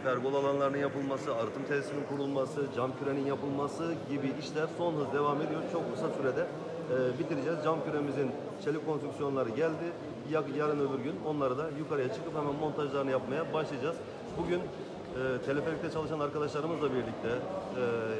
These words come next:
Cumhuriyet Halk Partisi ilçe başkanımız, Gelecek Partisi ilçe başkanımız, İYİ Parti ilçe başkanımız, e, siyasi temsilcilerimiz, bizler, belediyede çalışan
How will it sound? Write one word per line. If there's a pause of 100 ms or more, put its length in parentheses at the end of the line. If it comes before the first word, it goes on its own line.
(280)
Cumhuriyet
Halk
Partisi
ilçe
başkanımız, (180)
Gelecek
Partisi
ilçe
başkanımız, (120)
İYİ
Parti
ilçe
başkanımız,
e, (720)
siyasi
temsilcilerimiz, (140)
bizler, (220)
belediyede
çalışan